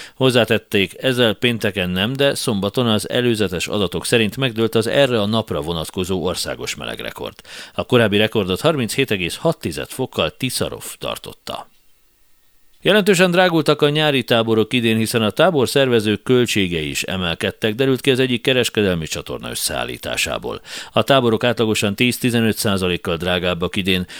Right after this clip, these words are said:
a napközis táborok átlagosan heti ötven, az ott alvósak nyolcvanezer forintba kerülnek. A táborfigyelő portál szerint a sport és a kaland táborok a legnépszerűbbek.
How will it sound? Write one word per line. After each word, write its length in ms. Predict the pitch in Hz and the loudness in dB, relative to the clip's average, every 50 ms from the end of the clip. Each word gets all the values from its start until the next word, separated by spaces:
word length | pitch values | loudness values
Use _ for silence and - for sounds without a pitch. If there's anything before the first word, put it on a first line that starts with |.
| - - - | -18 -8 -4
a 120 | - 90 | -2 0
napközis 520 | 90 95 101 101 - - 127 123 131 - - | 2 2 0 2 2 0 2 2 0 0 0
táborok 440 | - 135 127 123 117 107 95 - | 0 0 2 4 4 4 4 2
átlagosan 540 | 95 92 87 90 92 87 90 87 - 101 92 | 0 -2 -2 -2 -2 -2 -2 -2 -2 -2 -2
heti 280 | 98 101 92 - 92 - - | -2 -2 -2 -2 -4 -4 -2
ötven, 440 | 98 101 - - 127 127 131 131 - - - - - | -2 -2 0 0 0 0 0 0 -4 -10 -18 -6 -2
az 260 | - 117 110 104 - | 0 2 2 2 0
ott 260 | 85 120 120 _ - | -4 -6 -4 _ 0
alvósak 440 | 117 107 104 104 101 - - 104 - | 2 2 2 2 0 -2 -2 -4 -2
nyolcvanezer 640 | 123 123 123 127 110 - 117 95 80 73 71 69 64 | 0 0 0 0 0 -2 -2 -2 -2 -4 -6 -6 -8
forintba 360 | - - 62 62 62 60 - | -8 -10 -10 -10 -10 -10 -10
kerülnek. 500 | - - 69 65 62 58 57 - - - - - | -10 -10 -10 -10 -10 -10 -12 -14 -16 -16 -8 -4
A 140 | 117 113 | -2 0
táborfigyelő 640 | 113 - 131 127 117 113 104 - 113 101 98 95 95 90 | 2 4 4 4 4 2 2 0 0 0 0 0 0 0
portál 420 | - 117 110 101 - 107 98 92 | 0 0 0 0 0 0 0 0
szerint 400 | - - 123 113 110 107 95 - | 0 0 2 2 2 0 0 0
a 80 | 98 92 | -2 -2
sport 400 | - - - 120 143 160 - 143 | -2 -2 -2 -2 -2 0 0 -2
és 140 | 131 - | -2 0
a 140 | - 123 - | -2 -2 -2
kaland 360 | - 151 143 139 127 113 104 95 - | 0 0 0 0 0 -2 -4 -6 -4
táborok 440 | - 113 104 98 95 92 90 85 - | -2 0 0 0 0 -2 -4 -4 -4
a 60 | 90 | -4
legnépszerűbbek. 920 | 85 85 80 73 78 78 78 76 - - 87 87 87 78 82 92 87 - | -4 -4 -6 -8 -8 -10 -10 -8 -8 -6 -6 -6 -6 -4 -4 -6 -6 -8